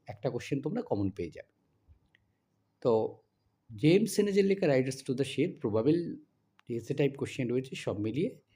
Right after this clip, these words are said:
দশটা করে, আহ, কুড়িখানা কোশ্চেন তোমাদের রয়েছে, একটা করে পার্ট মার্ক, তার সঙ্গে একটা করে ডট কোশ্চেন রয়েছে।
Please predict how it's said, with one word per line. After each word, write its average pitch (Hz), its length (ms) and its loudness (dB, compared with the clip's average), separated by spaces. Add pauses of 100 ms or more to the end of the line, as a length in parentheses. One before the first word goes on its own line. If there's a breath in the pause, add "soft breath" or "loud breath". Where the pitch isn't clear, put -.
(800)
দশটা 135 320 2
করে, 170 160 2
আহ, 107 600 -6
কুড়িখানা 147 420 2
কোশ্চেন 113 380 -4
তোমাদের 110 320 -6
রয়েছে, - 360 -6 (500)
একটা 147 320 -2
করে 151 200 2
পার্ট 120 220 -2 (100)
মার্ক, 196 200 -4
তার 120 100 -4
সঙ্গে 156 260 -4
একটা - 220 -6
করে 185 160 -4
ডট 110 240 -4
কোশ্চেন - 300 -6
রয়েছে। - 300 -10